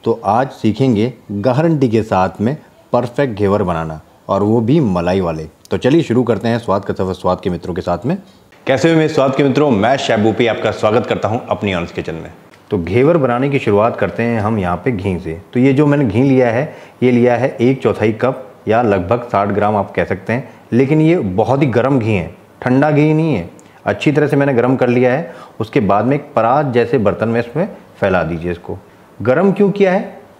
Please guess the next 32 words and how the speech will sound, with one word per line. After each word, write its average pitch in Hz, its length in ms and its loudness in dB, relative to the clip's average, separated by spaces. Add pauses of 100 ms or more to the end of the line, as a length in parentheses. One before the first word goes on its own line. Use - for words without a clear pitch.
अगर 135 220 2
गर्म 131 240 4
नहीं 170 160 2
करेंगे 160 400 2
तो 170 200 0
इसमें 151 260 0
दाना 104 240 2
बन 90 180 0
जाएगा, 80 380 -4 (440)
तो 113 80 -2
इसको 110 240 -6
अच्छी 151 280 0
तरह 180 140 4
से 165 120 0
गर्म 131 200 2
होना 117 180 2
बहुत 104 240 2
ज़रूरी 92 320 0
है। 80 160 -8 (3000)
क्योंकि 156 300 2
ये 180 100 4
घी 156 220 4
गर्म 151 220 2
है, 165 160 0
तो - 220 -4
अब 127 120 2
इसमें 127 220 0
डाल 101 140 4
रहे 110 140 0
हैं 110 100 0
हम 196 160 -2 (180)
आइस। 170 360 0